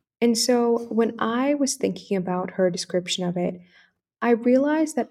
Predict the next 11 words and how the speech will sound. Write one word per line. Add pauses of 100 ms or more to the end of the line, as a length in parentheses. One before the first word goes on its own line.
I
had
never
run
into
this
problem. (1200)
Before
my
mother's
business,